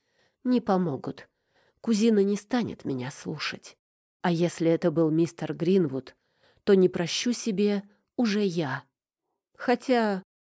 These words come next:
а почему я решила, что он сам не такой? Ведь не зря существует народная мудрость, «Скажи мне, кто твой друг, и я скажу, кто ты». Я вспомнила нашу первую встречу,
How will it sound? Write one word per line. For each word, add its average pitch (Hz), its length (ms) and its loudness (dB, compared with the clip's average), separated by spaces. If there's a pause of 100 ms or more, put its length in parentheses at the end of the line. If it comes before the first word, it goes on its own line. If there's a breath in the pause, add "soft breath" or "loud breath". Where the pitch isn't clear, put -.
(160)
а 196 100 -4
почему 285 340 4
я 247 160 6
решила, 226 460 0
что 214 180 -2
он 208 120 0
сам 196 360 -2
не 131 100 -4
такой? - 520 -10 (440)
Ведь 185 220 0
не 165 140 4
зря 170 320 2
существует 170 760 -2
народная 180 520 4
мудрость, 185 580 -2 (580)
«Скажи 269 420 4
мне, 135 220 0
кто - 260 4
твой 160 260 0
друг, 202 380 0 (280)
и 190 80 2
я 156 240 0
скажу, 175 360 -2
кто - 280 -2
ты». 220 360 -2 (680 soft breath)
Я 175 180 2
вспомнила 175 640 4
нашу 156 320 0
первую 170 460 0
встречу, 185 600 -4